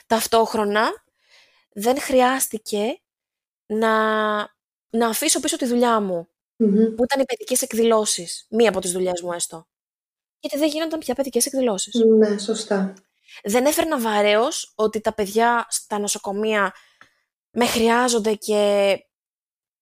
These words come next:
Speaker 1: με ζητούν και εγώ δεν μπορώ να πάω γιατί πονάω και γιατί έχω μωρά να θρέψω και πρέπει να μείνω στο σπίτι.
Speaker 2: Ναι.
Speaker 1: Γιατί όντως έπρεπε να μείνω στο σπίτι γιατί υπήρχε covid.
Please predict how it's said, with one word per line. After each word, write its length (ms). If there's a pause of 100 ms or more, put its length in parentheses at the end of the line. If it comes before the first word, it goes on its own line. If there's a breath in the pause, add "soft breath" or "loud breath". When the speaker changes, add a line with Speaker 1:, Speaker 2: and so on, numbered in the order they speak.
(220)
Speaker 1:
με 180
ζητούν 520 (420)
και 120
εγώ 160
δεν 140
μπορώ 260
να 120
πάω 260
γιατί 200
πονάω 440
και 100
γιατί 220
έχω 160
μωρά 340
να 120
θρέψω 440
και 340 (800)
πρέπει 220
να 80
μείνω 160
στο 100
σπίτι. 440 (140)
Speaker 2:
Ναι. 380
Speaker 1:
Γιατί 300
όντως 240
έπρεπε 240
να 100
μείνω 160
στο 120
σπίτι 260
γιατί 160
υπήρχε 280
covid. 360